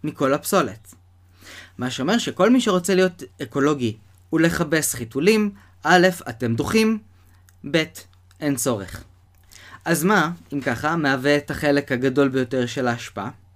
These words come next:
מפתיע שבעידן המידע רוב ההשפעה היא נייר.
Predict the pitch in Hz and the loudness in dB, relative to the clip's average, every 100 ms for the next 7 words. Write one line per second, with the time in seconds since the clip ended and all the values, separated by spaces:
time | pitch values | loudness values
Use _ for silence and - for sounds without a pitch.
0 | _ _ - - - 143 147 - 311 320 | _ _ -20 -20 -12 -8 -8 -2 2 2
1 | 269 202 185 - 160 151 165 220 262 202 | 0 0 0 -4 -4 4 4 6 6 4
2 | 165 143 143 233 240 - - - - - | 4 2 4 4 4 0 -16 -20 -20 -20
3 | - 127 233 254 196 - 202 185 156 147 | -6 2 4 4 2 2 4 4 2 0
4 | 120 | -2